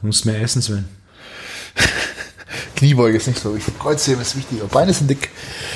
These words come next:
Speaker 2: Da habe ich jetzt so nicht so das Problem.
Speaker 1: Cool.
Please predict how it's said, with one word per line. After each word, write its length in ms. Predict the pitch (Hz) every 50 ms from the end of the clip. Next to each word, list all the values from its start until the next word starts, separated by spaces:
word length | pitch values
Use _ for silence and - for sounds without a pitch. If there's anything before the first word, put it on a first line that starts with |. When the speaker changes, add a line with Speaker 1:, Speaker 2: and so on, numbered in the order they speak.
| - - - - - - - - _ - - -
Speaker 2:
Da 80 | 120 117
habe 120 | 113 117
ich 40 | 110
jetzt 100 | - -
so 120 | - 110
nicht 160 | 113 127 - -
so 140 | 120 107 92
das 120 | 90 -
Problem. 380 | - - 95 - - - - - _ _ _ _ - - - - - - - - - - - - - - - - _ -
Speaker 1:
Cool. 160 | 165 220 233